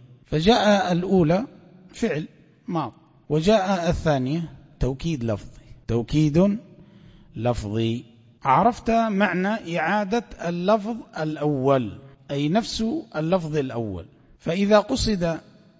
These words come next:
باللفظ الثاني غير الأول لا يكون توكيدا. إذا قصد باللفظ الثاني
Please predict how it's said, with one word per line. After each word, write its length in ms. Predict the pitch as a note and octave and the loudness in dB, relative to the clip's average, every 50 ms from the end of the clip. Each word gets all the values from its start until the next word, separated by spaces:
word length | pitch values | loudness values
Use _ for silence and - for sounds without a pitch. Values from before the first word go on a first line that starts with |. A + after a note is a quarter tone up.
| _ _ | _ _
باللفظ 500 | D3 C#3 D#3 E3+ F3+ G#3 A3+ F#3+ E3 E3+ | -4 -4 -2 2 2 2 2 2 0 -4
الثاني 580 | F3+ E3 - - - E3+ D3 C3 A#2+ A2 G2 F2+ - - - - - _ _ _ _ C3+ | -4 -4 -4 -4 -2 0 0 0 0 -2 -4 -6 -8 -16 -20 -20 -20 _ _ _ _ -10
غير 500 | C3+ C#3+ F3 G#3 A3+ G#3 F#3+ F3 E3 E3 | -4 0 0 0 2 2 2 2 2 0
الأول 680 | D3 D3+ E3 F3+ G#3 G#3 G3 G#3 A3+ A#3 A3+ G3 F3 | 0 -2 -2 -2 -2 -2 2 0 0 0 0 0 4
لا 100 | F#3 A3+ | 4 4
يكون 480 | D4+ C#4 F#3 F#3 F3+ G#3+ A3+ A3+ G#3 F#3+ | 4 4 0 -2 0 0 0 0 0 0
توكيدا. 560 | - D#3+ C3 C3 - A#2+ G2+ F2 D#2 - - - - - - - - - - - - - - _ - _ _ C3+ | 0 0 -2 -2 -4 -6 -6 -6 -8 -12 -18 -20 -20 -20 -20 -20 -20 -20 -20 -20 -20 -20 -20 _ -20 _ _ 0
إذا 220 | C3+ C3 C3+ C#3 | 4 6 6 6
قصد 640 | C3+ C3+ C#3+ G3 - - C3 A#2+ A#2 C3 D3+ - E4 - - - - - - - _ _ _ - | 4 4 0 0 2 2 0 0 0 0 -2 -2 -6 -10 -18 -20 -20 -20 -20 -20 _ _ _ -20
باللفظ 800 | A2+ A2 C3 C#3+ C#3 C3+ C#3 D3+ E3+ D#3 C3 A#2+ A#2+ A#2+ C3+ D#3+ E3+ D3+ - - - D#3+ | -12 -8 -6 -6 -4 -4 -2 -2 -2 -4 -4 -10 -8 -6 -4 -4 -4 -6 -10 -10 -8 -6
الثاني 920 | D3 - - - - D#3+ D#3+ E3 E3 E3 E3 E3 F3+ G3 G3+ G#3+ G#3+ | -6 -6 -8 -6 -4 -4 -2 -2 -2 -2 -2 -2 -4 -4 -4 -4 -6